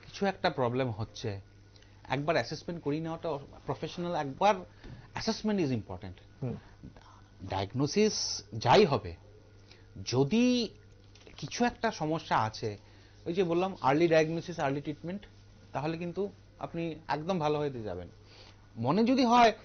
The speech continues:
Speaker 1: যে হ্যাঁ, আমার ঘুম হচ্ছে না, আমার কিছু একটা, আহ, মানে, শারীরিক লক্ষণ, মানো-, মানে, মন খারাপ হচ্ছে, বা এই যে কথাগুলো বললাম, কেউ বুঝি আমার বিরুদ্ধে ষড়যন্ত্র করছে।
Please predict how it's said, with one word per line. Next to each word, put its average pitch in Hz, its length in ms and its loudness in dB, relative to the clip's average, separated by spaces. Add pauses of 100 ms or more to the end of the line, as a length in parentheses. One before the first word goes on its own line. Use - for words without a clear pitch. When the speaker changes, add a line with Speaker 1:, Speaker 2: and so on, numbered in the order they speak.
(220)
Speaker 1:
যে 185 140 2
হ্যাঁ, 185 140 4
আমার 175 200 6
ঘুম 170 240 0
হচ্ছে 175 240 0
না, 175 120 4
আমার 175 220 4
কিছু - 300 -2
একটা, 285 320 6 (340)
আহ, 175 100 -2
মানে, 185 360 2 (920)
শারীরিক 180 540 4
লক্ষণ, 175 540 2
মানো-, 180 320 -2
মানে, 180 220 0 (280)
মন 170 180 2
খারাপ 180 340 6
হচ্ছে, 185 420 2 (440)
বা 160 180 6
এই 165 140 4
যে 170 180 4
কথাগুলো 165 360 2
বললাম, 151 420 2 (340)
কেউ 131 160 4
বুঝি 127 220 0
আমার 123 180 0
বিরুদ্ধে 120 240 -2
ষড়যন্ত্র 120 540 -4
করছে। 107 420 -8